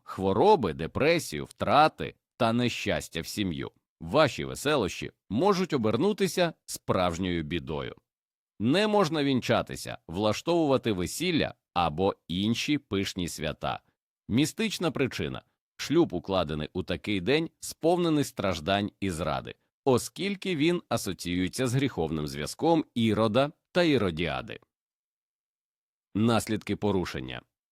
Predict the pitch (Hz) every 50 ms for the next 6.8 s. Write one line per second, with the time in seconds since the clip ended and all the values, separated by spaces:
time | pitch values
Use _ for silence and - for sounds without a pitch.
0 | _ _ _ _ _ _ _ _ _ _ _ _ _ _ _ _ _ _ - 185
1 | 175 - - 185 170 - - 160 151 117 98 127 143 139 143 135 131 123 - 120
2 | 110 - - 135 139 117 90 78 73 - - - 98 90 92 87 85 85 82 87
3 | 98 139 180 165 147 160 156 139 127 143 135 - - 151 170 196 185 131 107 131
4 | 147 123 131 127 117 - - 131 123 117 117 117 104 - - - 95 82 80 78
5 | 92 110 120 120 - - _ - 147 143 131 110 98 92 87 78 82 80 - 92
6 | 95 92 85 - - 90 80 69 62 - - - 71 71 58 -